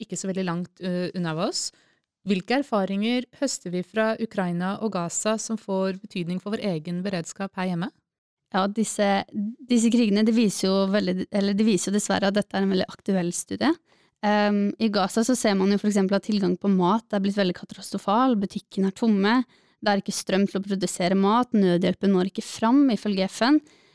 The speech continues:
Speaker 2: Eh, og det står faktisk at nittitre prosent av befolkningen står i fare for å sulte.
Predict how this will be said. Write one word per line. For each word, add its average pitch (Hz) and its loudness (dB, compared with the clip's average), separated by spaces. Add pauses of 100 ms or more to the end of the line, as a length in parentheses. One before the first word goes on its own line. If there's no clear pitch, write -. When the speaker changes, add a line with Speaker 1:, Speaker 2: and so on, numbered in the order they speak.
(140)
Speaker 2:
Eh, 202 2
og 220 2
det 233 2
står 214 0
faktisk 196 -2
at 196 -2
nittitre 202 0
prosent 190 0
av 196 0
befolkningen 190 0
står 190 -2
i 196 0
fare 180 0
for 196 -2
å 202 0
sulte. - 0